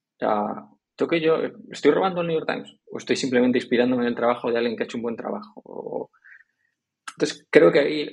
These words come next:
ahí os digo, creo que es una conversación muy, en,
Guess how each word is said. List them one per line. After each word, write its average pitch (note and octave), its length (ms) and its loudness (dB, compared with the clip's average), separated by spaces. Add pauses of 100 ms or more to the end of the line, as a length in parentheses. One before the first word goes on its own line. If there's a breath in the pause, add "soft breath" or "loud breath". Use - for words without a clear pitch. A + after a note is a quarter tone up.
(140)
ahí - 180 0
os C#3+ 60 0
digo, C3+ 120 0
creo - 100 -4
que D3 80 -2
es C3 60 -4
una D3 120 -4
conversación D3 420 -4
muy, C3 420 -8 (180)
en, A2+ 720 -10